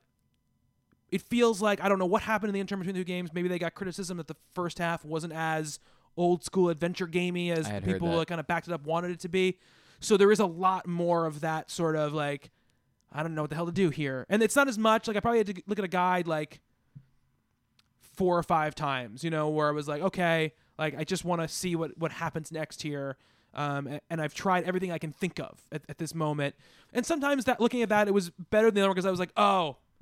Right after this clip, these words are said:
Speaker 1: I didn't," of, of course. Like, there was a couple of those moments. There were a couple, there was one,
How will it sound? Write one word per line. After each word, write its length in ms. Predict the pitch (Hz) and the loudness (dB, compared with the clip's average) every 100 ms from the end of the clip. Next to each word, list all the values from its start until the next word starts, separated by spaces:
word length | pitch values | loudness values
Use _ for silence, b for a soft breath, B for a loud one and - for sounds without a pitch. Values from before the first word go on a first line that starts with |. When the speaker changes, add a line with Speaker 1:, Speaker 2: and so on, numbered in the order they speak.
| - - | -20 -14
Speaker 1:
I 80 | 147 | -10
didn't," 280 | 170 175 151 - - | -8 -8 -10 -16 -16
of, 120 | - - | -14 -16
of 120 | - | -8
course. 360 | 175 151 - 170 | -4 -4 -4 -8
Like, 100 | 156 | -4
there 60 | |
was 100 | 165 | -4
a 40 | 185 | -4
couple 180 | 170 | -2
of 80 | 160 | -2
those 220 | 165 175 | 0 0
moments. 460 | 196 196 220 240 - b b | 2 2 2 -4 -12 b b
There 60 | 269 | -6
were 20 | |
a 20 | |
couple, 260 | 269 254 226 | 0 0 2
there 100 | 233 | 2
was 100 | 240 | 2
one, 360 | 190 175 214 | -2 0 -2